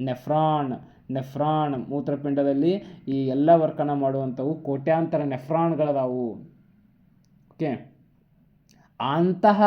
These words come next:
ಮೂತ್ರಪಿಂಡಗಳು ಮಾನವನಿಗೆ ಎರಡು ಇರ್ತಾವೆ, ಹಚ್ಕೊಂಡ ಹಚ್ಕೊಂಡ ಹುರುಳಿ ಕಾಳದ ಆಕಾರದಲ್ಲಿರ್ತಾವೆ. ಆ ಎರಡು ಮೂತ್ರಪಿಂಡಗಳ ಮ್ಯಾಗ ಶಂಕುವಿನ ಆಕಾರದಲ್ಲಿ ಅಥವಾ ತ್ರಿಕೋಣ ಆಕಾರದಲ್ಲಿ ಇರುವಂತಹ ಎರಡು ಗ್ರಂಥಿ ಯಾವಪ್ಪ ಅಂದ್ರೆ ಅಡ್ರಿನಲ್ ಗ್ರಂಥಿಗಳು.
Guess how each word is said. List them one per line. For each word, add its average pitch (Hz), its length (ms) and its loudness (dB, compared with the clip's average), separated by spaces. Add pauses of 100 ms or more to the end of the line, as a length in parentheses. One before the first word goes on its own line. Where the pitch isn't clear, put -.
(120)
ಮೂತ್ರಪಿಂಡಗಳು 180 720 0
ಮಾನವನಿಗೆ 170 440 0
ಎರಡು 170 180 2
ಇರ್ತಾವೆ, 165 280 0
ಹಚ್ಕೊಂಡ 156 320 -6
ಹಚ್ಕೊಂಡ 147 380 -6 (1300)
ಹುರುಳಿ 202 440 8
ಕಾಳದ 190 480 4
ಆಕಾರದಲ್ಲಿರ್ತಾವೆ. 180 1120 0 (840)
ಆ 208 360 4
ಎರಡು 208 380 4
ಮೂತ್ರಪಿಂಡಗಳ 190 840 0
ಮ್ಯಾಗ 196 420 2 (260)
ಶಂಕುವಿನ 220 460 2
ಆಕಾರದಲ್ಲಿ 190 500 2
ಅಥವಾ 175 200 -2
ತ್ರಿಕೋಣ 180 400 0
ಆಕಾರದಲ್ಲಿ 175 500 2
ಇರುವಂತಹ 165 460 0
ಎರಡು 151 380 0
ಗ್ರಂಥಿ 170 360 2
ಯಾವಪ್ಪ 180 380 4
ಅಂದ್ರೆ 147 680 -4
ಅಡ್ರಿನಲ್ 175 580 4
ಗ್ರಂಥಿಗಳು. 143 920 -2